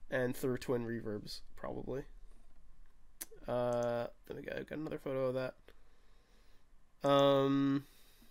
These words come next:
now we've got May first. This is the first appearance of George's, uh, Casino again, and he took the Bigsby arm off.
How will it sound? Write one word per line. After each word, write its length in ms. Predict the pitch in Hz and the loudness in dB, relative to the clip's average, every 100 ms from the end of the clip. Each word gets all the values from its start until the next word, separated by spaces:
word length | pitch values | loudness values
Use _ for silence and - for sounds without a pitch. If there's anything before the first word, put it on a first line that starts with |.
| - - - - - - - | -16 -16 -20 -18 -16 -18 -2
now 240 | 143 135 | 2 4
we've 160 | 135 131 | 4 4
got 280 | 143 131 - - - | 4 4 2 -4 0
May 380 | 147 139 143 151 | 4 8 10 8
first. 640 | - - 151 151 - - - - - - - - - | 6 4 6 4 0 -6 -10 -18 -20 -20 -20 -20 4
This 200 | 165 185 | 6 8
is 40 | 185 | 6
the 60 | |
first 280 | 170 180 170 | 6 6 6
appearance 360 | 160 165 160 156 | 6 10 10 8
of 140 | 147 | 2
George's, 760 | 131 139 151 165 147 131 - - - | 2 6 8 8 6 4 2 -2 0
uh, 520 | 131 123 117 113 123 - - - - - - - - - - - | 2 4 4 2 -2 -6 -14 -20 -20 -20 -20 -20 -20 -20 -20 -6
Casino 480 | 147 139 139 127 117 | -2 2 6 6 4
again, 420 | 117 113 117 135 - | 4 2 2 -2 6
and 600 | 165 175 135 143 156 - - - - - - - - - - - - - | 10 12 10 8 4 -2 -12 -20 -20 -20 -20 -20 -20 -20 -20 -20 -20 -8
he 180 | - 143 | -6 -4
took 500 | - 175 202 - - - | 2 2 2 -2 -14 -4
the 100 | 175 | -2
Bigsby 640 | 156 175 185 - - 117 - | 0 -2 -4 -8 -8 -6 -6
arm 280 | 107 101 - | -6 -6 -6
off. 440 | - - - | -8 -8 -12